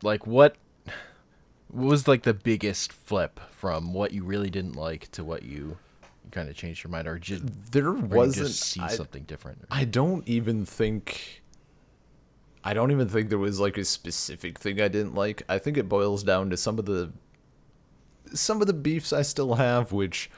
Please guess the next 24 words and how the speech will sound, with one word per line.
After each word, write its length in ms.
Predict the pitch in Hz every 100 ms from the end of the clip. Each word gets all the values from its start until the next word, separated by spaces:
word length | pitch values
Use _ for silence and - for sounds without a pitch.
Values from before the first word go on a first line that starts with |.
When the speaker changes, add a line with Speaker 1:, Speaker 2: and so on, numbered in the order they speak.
| - - _
Speaker 2:
may 300 | 107 98 98
just 280 | 98 104 -
be 100 | 98
lack 380 | 95 87 98 -
of 80 | 95
exposure, 800 | 90 - - 104 104 110 104 98 -
and 200 | 90 90
also 720 | 90 92 - 92 92 90 90 - _ _ _ _ _ - _ _ _ _ -
doing 380 | 107 120 123 117
anything 500 | 104 110 113 117 113
in 80 | 104
a 60 |
class 500 | 92 - 95 104 104 -
when 80 | 98
you're 120 | 95
on 120 | 98
a 60 | 85
time 400 | - 95 104 107
period 520 | 123 110 107 107 95 -
and 260 | - 95 92
being 240 | 98 95
graded 380 | 90 87 92 95
on 160 | 92 101
it 180 | 101